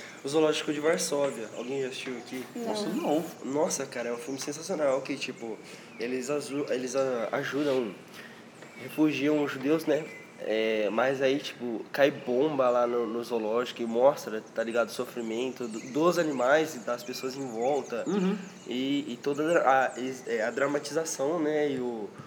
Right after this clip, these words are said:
Speaker 1: o horror que eles passam mesmo, né? Porque eles, é, eles têm que ficar escondidos, né? Por mais que eles acabam sendo ajudados, eles ainda têm que se submeter a, a viver como um rato, né?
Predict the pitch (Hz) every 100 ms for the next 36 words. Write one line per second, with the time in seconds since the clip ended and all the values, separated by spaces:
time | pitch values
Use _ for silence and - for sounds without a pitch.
0 | - - - - 117 135 143 156 180 165
1 | 185 233 170 160 147 143 151 143 135 143
2 | 151 131 143 135 131 127 127 - - 113
3 | 123 123 117 113 107 - - - - -
4 | - 110 - 135 - 156 160 190 190 151
5 | 202 147 143 135 - 139 135 151 - 165
6 | 160 - - - - 123 151 135 135 139
7 | 131 131 123 117 120 180 202 135 117 113
8 | 110 120 139 160 175 - 160 156 147 -
9 | 143 143 143 135 131 143 180 180 180 -
10 | - - - 135 143 139 151 160 180 185
11 | 165 131 - 135 123